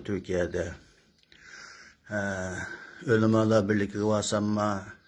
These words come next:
ha, shular tug'ansiz kuchlik chiqib qolib qoldi. An endi sud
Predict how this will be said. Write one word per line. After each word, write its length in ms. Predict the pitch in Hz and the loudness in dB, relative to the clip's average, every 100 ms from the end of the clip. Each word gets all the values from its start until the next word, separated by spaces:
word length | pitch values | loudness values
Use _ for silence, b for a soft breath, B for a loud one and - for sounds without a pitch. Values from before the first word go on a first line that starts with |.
| - | -20
ha, 140 | - 101 | -12 -10
shular 400 | - 101 98 98 90 - - | -6 -2 0 0 -2 -14 -20
tug'ansiz 440 | - 101 101 95 95 | -8 -2 -2 -2 -6
kuchlik 320 | - 101 92 | -6 -8 -6
chiqib 220 | - - | -8 -8
qolib 280 | 98 95 98 - - - _ _ B B B B B B B _ _ _ | -4 -4 -4 -10 -20 -20 _ _ B B B B B B B _ _ _
qoldi. 400 | - 107 101 123 120 95 - _ B B B B _ | -2 -2 2 2 2 -2 -10 _ B B B B _
An 220 | - 120 120 110 - - _ _ _ _ | -6 -2 0 -2 -8 -18 _ _ _ _
endi 240 | - 120 117 | -6 -4 -2
sud 240 | - 110 | -2 -2